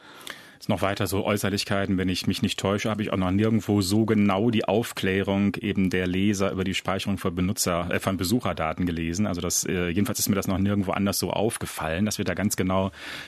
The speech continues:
ähm, hier erklärt, was da alles passiert oder was da nicht passiert oder wie das weitergeleitet wird. Ähm, ja, das hat natürlich, nehme ich auch ein bisschen an, mit Ihrer professionellen, äh, Seite da zu tun, dass Sie sich damit beschäftigen.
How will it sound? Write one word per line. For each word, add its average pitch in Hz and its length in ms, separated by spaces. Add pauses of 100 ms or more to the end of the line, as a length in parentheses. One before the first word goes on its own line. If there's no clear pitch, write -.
ähm, 92 380
hier 92 160
erklärt, 85 560
was 90 120
da 78 120
alles 90 180
passiert - 600
oder 90 180
was 90 140
da 90 100
nicht 92 220
passiert 104 340
oder 90 160
wie 87 40
das 87 200
weitergeleitet 107 600
wird. 123 200 (580)
Ähm, 92 380
ja, 85 160
das - 160
hat 90 80
natürlich, 92 460
nehme 98 260
ich - 160
auch - 120
ein 87 100
bisschen 95 260
an, 92 120
mit 95 140
Ihrer 92 320 (520)
professionellen, 98 720
äh, 90 120
Seite 95 400
da 104 160
zu - 140
tun, 117 440
dass 104 140
Sie 98 60
sich 92 120
damit 98 260
beschäftigen. 110 680